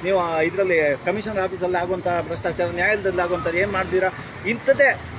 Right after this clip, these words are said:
ನಿಮ್ಗೆ ಸಣ್ಣ ಮಟ್ಟದಿಂದ ಅಥವಾ ಎಷ್ಟೋ ಆಗುತ್ತೆ ಅಷ್ಟಾದ್ರೂ ನಾವು ಮಾಡೋಣ ಅನ್ನೋ ವಿಚಾರನೇ ನಿಮ್ಮ ಹತ್ರ ಇಲ್ಲ. ಏನಂದ್ರೆ ಒಬ್ನನ್ನ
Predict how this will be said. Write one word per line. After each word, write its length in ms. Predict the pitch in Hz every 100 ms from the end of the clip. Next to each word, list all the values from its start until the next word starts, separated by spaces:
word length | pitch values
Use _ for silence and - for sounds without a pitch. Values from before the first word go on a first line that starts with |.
| -
ನಿಮ್ಗೆ 220 | 226 220
ಸಣ್ಣ 260 | 294 269
ಮಟ್ಟದಿಂದ 440 | 233 240 220 220 208
ಅಥವಾ 280 | 214 196 214
ಎಷ್ಟೋ 340 | 175 175 254
ಆಗುತ್ತೆ 360 | 185 220 240 202
ಅಷ್ಟಾದ್ರೂ 380 | - 226 254
ನಾವು 160 | 262 240
ಮಾಡೋಣ 280 | 220 220 208
ಅನ್ನೋ 180 | 190 175 147
ವಿಚಾರನೇ 520 | 160 208 208 233 269
ನಿಮ್ಮ 180 | 320 262
ಹತ್ರ 140 | 247
ಇಲ್ಲ. 140 | 240 208 180 - - - - -
ಏನಂದ್ರೆ 540 | 175 247 220 202 285 - - - - - - - -
ಒಬ್ನನ್ನ 420 | 190 226 240 214